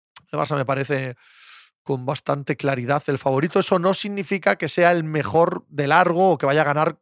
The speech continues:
con facilidad. Creo que Olympiacos es tan favorito como ellos, pero, eh, la plantilla en general me parece superior la del Barça, ¿no? Y que con claridad, con rotundidad, me parece el favorito.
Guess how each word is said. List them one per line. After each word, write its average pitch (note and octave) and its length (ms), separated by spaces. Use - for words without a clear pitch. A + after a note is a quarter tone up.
con C3 300
facilidad. A#2 720
Creo B2 160
que A#2+ 80
Olympiacos D#3 600
es D3+ 120
tan E3 160
favorito D#3 400
como D3 300
ellos, C#3 380
pero, G#3 400
eh, B2+ 180
la B2 160
plantilla E3+ 500
en D3+ 80
general D3 400
me E3+ 80
parece C#3+ 280
superior C3+ 420
la C3+ 100
del B2 120
Barça, C3+ 380
¿no? D#3 160
Y C#3 100
que B2 200
con B2+ 260
claridad, C3+ 720
con E3 200
rotundidad, C#3+ 640
me B2+ 160
parece C3+ 300
el C#3 80
favorito. A#2 460